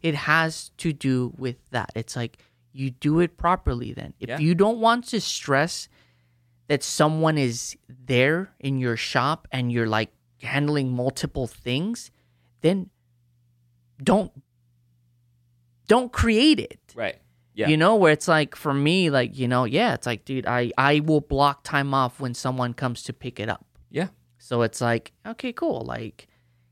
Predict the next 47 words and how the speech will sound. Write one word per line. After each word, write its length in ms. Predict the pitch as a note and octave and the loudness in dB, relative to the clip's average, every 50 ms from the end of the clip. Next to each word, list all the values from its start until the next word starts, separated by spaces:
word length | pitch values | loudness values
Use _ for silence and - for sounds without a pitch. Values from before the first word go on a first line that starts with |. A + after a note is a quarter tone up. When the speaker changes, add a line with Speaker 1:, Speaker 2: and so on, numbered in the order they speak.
| _ _ _ - | _ _ _ -4
Speaker 1:
give 180 | C#3+ E3 G3 | -2 0 0
'em 180 | B3 C4+ C4+ B3+ | 2 0 0 -2
time 420 | - - G3 G3 G#3+ A3 G#3+ G3 | -2 0 0 2 2 2 2 0
to 180 | F#3+ - - - | -2 -4 -2 -2
actually 400 | E3+ F3 - - F#3 F3+ F3+ D#3+ | -2 -2 -2 -6 -6 -6 -6 -6
play 260 | - - F3 F3 E3+ | -4 -2 0 2 2
the 200 | E3+ E3 E3+ E3+ | 2 0 0 0
instrument 680 | F3+ F#3 - - - C#3+ C3 A#2+ A2+ B2 D#3 E3 - D3+ | 0 -2 -4 -6 -6 -6 -4 -2 -2 -2 -4 -4 -6 -6
Speaker 2:
Of 60 | B2 | -6
Speaker 1:
and, 60 | G#2+ | -6
Speaker 2:
course. 260 | G#2+ G#2 A#2+ - - _ _ _ _ _ _ _ _ _ _ _ _ _ _ _ _ _ _ _ _ _ _ _ _ _ _ _ _ _ _ _ - | -6 -8 -12 -16 -20 _ _ _ _ _ _ _ _ _ _ _ _ _ _ _ _ _ _ _ _ _ _ _ _ _ _ _ _ _ _ _ -4
Speaker 1:
you 140 | E3+ E3 F3 | 0 2 2
know, 200 | F3 F#3+ G3+ A3 | 4 4 2 2
but 220 | F#3+ G#3 G#3+ - | 0 -2 -4 -4
I, 80 | G3 - - | -4 -6 -4
I 160 | - - B3 | -2 -2 -2
don't 200 | C4 D4+ D#4+ D#4+ | 0 0 0 0
know, 140 | D4+ D4+ F4 - - | 0 -2 -2 -4 -8
man. 100 | - - | -8 -8
Speaker 2:
Everyone's 200 | - - D#3 D#3 | -6 -4 -4 -4
Speaker 1:
It's 120 | - - G3 | -2 0 0
like 120 | F#3+ F#3+ | 2 2
Speaker 2:
individual, 380 | F3+ A2+ A2+ A#2 A#2+ G#2 F#2 F#2 | 0 -2 -4 -8 -6 -8 -6 -2
man. 240 | F2+ F2 F2 F2+ | -2 -2 -2 -2
We 80 | F#2 F#2+ | -2 -2
all 120 | G2 G2 | -2 0
got 180 | F#2+ F#2+ F#2 F#2 | 0 -2 -2 -2
different 460 | - - - - G2 E2+ D2+ - - - _ _ _ _ _ - | -4 -8 -8 -8 -6 -6 -6 -8 -12 -20 _ _ _ _ _ -10
ideas 360 | F#2+ F#2 F#2+ F#2 F#2 F2+ F#2 | -8 -6 -4 -2 -2 -2 -4
of 100 | E2+ F2+ | -6 -6
what 140 | F2+ - - | -8 -8 -6
feels 280 | - G2 G2 F2+ F2+ | -6 -6 -6 -6 -4
right, 140 | G2 F#2+ F2+ | -4 -4 -4
what 140 | D#2+ D#2+ G2 | -4 -6 -8
sounds 300 | - G2 F2+ F2 F2 - | -8 -8 -8 -8 -6 -4
right. 280 | F#2 F2 F2+ F2+ - - _ _ _ _ _ _ _ _ _ _ _ _ _ | -4 -2 -2 -4 -6 -10 _ _ _ _ _ _ _ _ _ _ _ _ _
Speaker 1:
Yeah. 500 | - D3+ C3+ D#3 A3+ D#4 - - G4 E4 | -16 -10 -6 -4 -4 -2 -2 0 -2 0
Speaker 2:
And 80 | D#3 A2 | -2 -2
so 320 | G2+ F2+ F2+ F2 D#2+ D#2+ - - | -4 -4 -6 -6 -6 -10 -12 -14
to, 180 | - F#2+ - - _ _ | -16 -18 -18 -18 _ _
you 100 | - G3+ | -6 -4
know, 240 | F3+ A2+ G2 G#2+ A#2+ - _ _ _ _ _ _ _ _ _ _ _ _ _ _ _ | -2 -2 -2 -4 -6 -8 _ _ _ _ _ _ _ _ _ _ _ _ _ _ _
how 140 | - A2 A2+ | -8 -4 -2
many 160 | A2 A2+ G#2+ G2+ | -2 -2 -2 -4
times 340 | - B2 G2 G2 F#2+ F#2 | -4 -4 -4 -4 -4 -6
you, 100 | F#2+ F#2 | -8 -8
like, 260 | F#2 F2+ E2+ E2+ D#2+ | -6 -4 -4 -6 -6